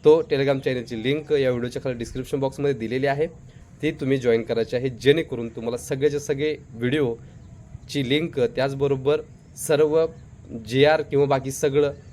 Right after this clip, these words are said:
तिथं तुम्हाला फ्रीमध्ये मिळणार आहे, याची नोंद घ्यायची आहे.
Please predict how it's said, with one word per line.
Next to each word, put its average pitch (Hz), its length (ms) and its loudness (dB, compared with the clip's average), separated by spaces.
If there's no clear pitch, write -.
तिथं 120 180 -12
तुम्हाला 131 320 0
फ्रीमध्ये 131 680 -4
मिळणार 113 340 0
आहे, 113 220 -4
याची 110 240 -4
नोंद 104 260 -2
घ्यायची 107 300 -6
आहे. 87 220 -6